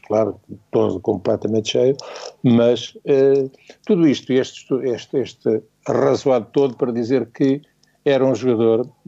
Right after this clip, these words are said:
porque hoje, felizmente, que ainda há, eh, o YouTube nos pode, e outros meios, eh, tecnológicos nos permitem ver que esse jogador era um jogador que, eh, era um jogador de sempre. Há jogadores que jogavam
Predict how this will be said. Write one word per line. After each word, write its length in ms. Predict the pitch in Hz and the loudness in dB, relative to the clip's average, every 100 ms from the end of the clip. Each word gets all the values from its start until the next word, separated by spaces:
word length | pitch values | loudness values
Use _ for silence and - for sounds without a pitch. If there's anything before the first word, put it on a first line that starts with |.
| 110 | -8
porque 380 | - 113 123 117 | -4 -2 0 0
hoje, 380 | 123 127 117 - | 2 0 0 -2
felizmente, 580 | 135 110 113 127 104 - | -2 0 0 0 -2 -4
que 380 | 131 120 110 104 _ _ | 0 2 0 -4 _ _
ainda 640 | 123 131 139 123 110 101 95 _ _ _ - | 0 2 4 2 0 -4 -10 _ _ _ -4
há, 360 | 127 123 120 131 | 0 0 -2 -2
eh, 300 | 123 127 135 | -2 -2 0
o 140 | 123 | 0
YouTube 400 | 127 117 135 110 | 0 0 -2 0
nos 180 | 120 - | -4 -4
pode, 340 | - 131 107 - 107 101 | -2 -2 -2 -8 -14 -8
e 100 | 113 | -2
outros 240 | 131 127 123 | -2 -2 -6
meios, 380 | 247 226 - | -4 -4 -4
eh, 160 | 107 104 101 | -4 -6 -4
tecnológicos 760 | 127 107 113 123 131 110 - 123 | -4 -4 -2 0 0 -4 -10 -12
nos 160 | 110 | -12
permitem 520 | - 120 127 110 139 139 - _ | -8 -2 0 0 -2 -4 -18 _
ver 480 | - 117 131 135 135 | -2 2 2 0 -2
que 140 | - 135 | -2 -2
esse 680 | 135 139 127 - 127 - | 0 -2 -2 -6 -8 -6
jogador 400 | 107 123 110 127 | -2 0 2 2
era 180 | 131 131 | 2 0
um 80 | 123 | -2
jogador 460 | 104 120 123 123 120 | -2 0 2 0 -2
que, 280 | - 127 123 - - - - | 0 0 0 -6 -20 -12 -4
eh, 240 | 135 - | -2 0
era 120 | 127 | 0
um 40 | 117 | 0
jogador 320 | 123 135 123 | 2 2 0
de 80 | - | -2
sempre. 500 | - 127 98 104 92 _ _ - | -2 -2 -4 -12 -14 _ _ -8
Há 140 | 147 | -6
jogadores 480 | 135 143 151 143 - | -4 0 0 -2 -6
que 140 | - | -6
jogavam 560 | 131 113 120 107 104 | -6 -2 -2 0 -2